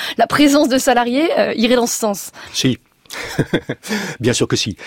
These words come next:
Speaker 2: Les salariés sont pas toujours spontanément très écologistes, hein. Ils disent, « Si on protège mon emploi, tout va bien. »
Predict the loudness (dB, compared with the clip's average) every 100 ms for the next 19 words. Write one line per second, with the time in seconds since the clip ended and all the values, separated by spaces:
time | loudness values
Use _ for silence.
0 | -4 -2 2 2 2 0 -2 -2 -8 _
1 | _ _ 0 2 2 -2 -2 0 0 -2
2 | -8 -4 -2 0 -2 -4 -6 -8 -4 -2
3 | -2 -4 -8 -10 -20 _ -8 -8 -8 -8
4 | -6 -8 -8 -8 -8 -8 -6 -4 -6 -8
5 | -10 -4 0 0